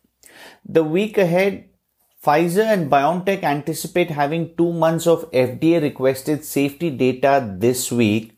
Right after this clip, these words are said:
Smooth results would pave the way for companies to apply for authorization potentially even this month.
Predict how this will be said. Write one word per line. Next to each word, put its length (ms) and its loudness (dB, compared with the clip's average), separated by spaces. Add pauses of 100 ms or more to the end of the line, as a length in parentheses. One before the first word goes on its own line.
Smooth 500 -2
results 420 2
would 320 0
pave 280 0
the 100 2
way 220 2
for 180 -4
companies 560 -4
to 120 -2
apply 540 0
for 420 0
authorization 880 -2
potentially 760 -4
even 460 -4
this 280 -4
month. 400 0